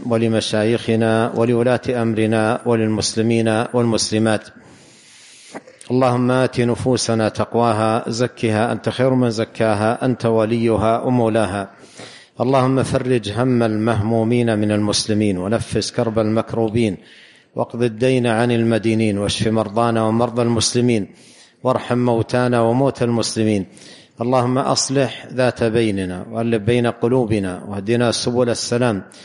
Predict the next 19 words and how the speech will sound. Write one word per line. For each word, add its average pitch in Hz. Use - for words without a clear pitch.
وأخرجنا 123
من 117
الظلمات 117
إلى 110
النور، 113
وأعذنا 120
والمسلمين 117
من 135
الفتن 110
ما 120
ظهر 110
منها 127
وما 120
بطن. 104
اللهم 135
أنج 143
المستضعفين 120
من 117
المسلمين، 104